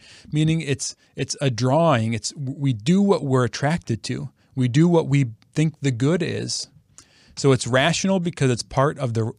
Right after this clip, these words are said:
our rational soul, meaning it, it's influenced by what we know. So the, the more we know the truth, the more we're drawn to things,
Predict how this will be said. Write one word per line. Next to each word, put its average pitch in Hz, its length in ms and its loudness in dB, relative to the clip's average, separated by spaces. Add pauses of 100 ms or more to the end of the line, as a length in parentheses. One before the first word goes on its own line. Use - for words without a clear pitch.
our 120 100 -2
rational 117 440 -2
soul, 147 400 -2 (580)
meaning 143 300 4
it, 131 280 -2
it's - 200 -2
influenced 190 560 0
by 123 120 0
what 131 200 0
we 123 120 -2
know. 120 480 -6 (300)
So 147 160 2
the, 139 120 -2
the 139 180 0
more 147 340 6
we 202 140 2
know 143 320 4
the 190 100 0
truth, 156 540 -4 (320)
the 127 80 -2
more 135 200 4
we're 127 140 2
drawn 143 720 2 (140)
to 135 100 -6
things, 160 480 -2